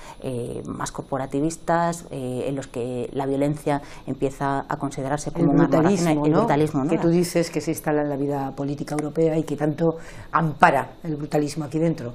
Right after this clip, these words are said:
Speaker 1: Sí, y aunque España no, no lo hereda de una manera inmediata,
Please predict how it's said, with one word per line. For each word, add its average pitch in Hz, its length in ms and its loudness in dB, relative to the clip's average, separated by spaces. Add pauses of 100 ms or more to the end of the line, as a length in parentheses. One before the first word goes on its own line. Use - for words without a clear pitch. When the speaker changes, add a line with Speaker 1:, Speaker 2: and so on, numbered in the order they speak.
Speaker 1:
Sí, - 440 0
y 175 120 4
aunque 151 200 2
España 208 500 0
no, 202 760 -2
no 180 200 0
lo 190 80 6
hereda 185 240 2
de 143 80 -2
una 147 100 2
manera 165 1080 -2
inmediata, 175 680 0